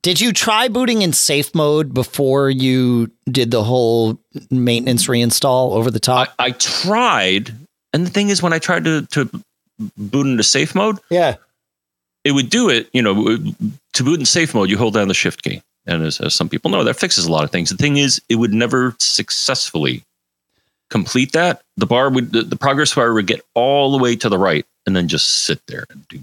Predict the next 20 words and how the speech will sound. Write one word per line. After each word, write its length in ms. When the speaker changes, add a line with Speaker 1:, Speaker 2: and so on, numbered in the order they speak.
Speaker 2:
nothing. 280
Speaker 1:
Okay, 320
so 120
Speaker 2:
Right. 80
Speaker 1:
there 180
was 160
some 260
cache 460
file 320
Speaker 2:
So 120
Speaker 1:
or 40
Speaker 2:
m-, 60
Speaker 1:
something 720
that 140
Speaker 2:
so 100
maybe 460
that 640
did 200
it, 180
or 580